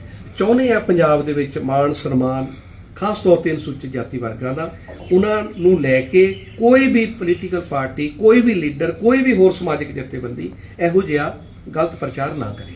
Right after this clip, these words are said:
ਐਸਾ, ਅ, ਮਰਹੂਮ ਗ੍ਰਹਿ ਮੰਤਰੀ ਮਾਨਯੋਗ ਸਰਦਾਰ ਬੂਟਾ ਸਿੰਘ ਜੀ ਬਾਰੇ ਜੋ ਕਾਂਗਰਸ, ਅ, ਪੰਜਾਬ ਪ੍ਰਦੇਸ਼ ਕਮੇਟੀ ਦੇ ਸੂਬਾ ਪ੍ਰਧਾਨ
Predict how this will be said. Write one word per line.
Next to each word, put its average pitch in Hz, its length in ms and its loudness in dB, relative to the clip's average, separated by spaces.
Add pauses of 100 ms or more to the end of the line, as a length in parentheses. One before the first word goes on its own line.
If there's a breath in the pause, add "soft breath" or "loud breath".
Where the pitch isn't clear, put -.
(1400 loud breath)
ਐਸਾ, 160 400 -6
ਅ, 156 240 -6
ਮਰਹੂਮ 170 720 4 (360)
ਗ੍ਰਹਿ 151 160 0
ਮੰਤਰੀ 175 880 -2
ਮਾਨਯੋਗ 143 460 -4
ਸਰਦਾਰ 139 380 -2
ਬੂਟਾ 127 340 -6
ਸਿੰਘ 147 320 -6
ਜੀ 143 120 -6
ਬਾਰੇ 131 380 -2
ਜੋ 139 500 -2 (240)
ਕਾਂਗਰਸ, 135 640 -2
ਅ, 151 1200 -8 (100)
ਪੰਜਾਬ 143 380 0
ਪ੍ਰਦੇਸ਼ 147 360 -2
ਕਮੇਟੀ 139 420 -4
ਦੇ 139 400 -2
ਸੂਬਾ 139 420 -2
ਪ੍ਰਧਾਨ 131 680 -2